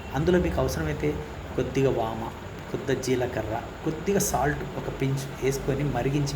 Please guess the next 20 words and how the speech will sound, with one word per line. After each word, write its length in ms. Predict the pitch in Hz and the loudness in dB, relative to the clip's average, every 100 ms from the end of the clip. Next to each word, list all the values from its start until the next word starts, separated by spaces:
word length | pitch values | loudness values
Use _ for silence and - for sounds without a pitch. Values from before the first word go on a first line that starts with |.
| 117 | 0
బాయిల్ 240 | 113 131 - | 0 0 -2
చేసుకొని 380 | 120 - 120 180 - - - - - | -6 -4 -4 -4 -4 -8 -10 -8 0
వాటర్ 200 | 127 135 | 2 4
తాగండి, 300 | 127 117 123 | 2 2 0
మీకు 240 | 139 - - | 0 0 0
పెయిన్ 180 | 135 | 2
తగ్గుతుంది, 360 | 127 101 - 101 - - - | 0 -2 -4 -6 -8 -12 -12
ఖచ్చితంగా 480 | - - 185 165 160 | -10 -6 0 2 2
తగ్గుతుంది. 360 | 127 101 - - - - - - - | -2 -4 -8 -10 -10 -10 -10 -8 -2
వెనకటికి 420 | 135 143 151 151 | 2 4 4 2
బామ్మ, 380 | 123 127 143 147 147 147 143 139 | 4 4 6 6 4 4 -2 0
నాన్నమ్మలు, 680 | 131 135 139 143 135 135 127 | 4 4 6 4 4 4 4
బామ్మలు, 540 | 131 139 139 135 135 | 4 6 4 6 4
అమ్మమ్మలు 440 | 131 131 135 135 131 | 4 2 2 2 2
వీళ్ళంతా 380 | 131 123 131 156 | 2 2 2 2
ఏం 140 | 156 180 | 4 4
చేసేవాళ్ళు? 540 | 180 180 175 175 - | 4 4 4 2 4
కడుపు 240 | 147 151 | 4 4
నొప్పి 180 | 165 165 | 2 0
వస్తే 320 | 165 - 180 | -2 2 0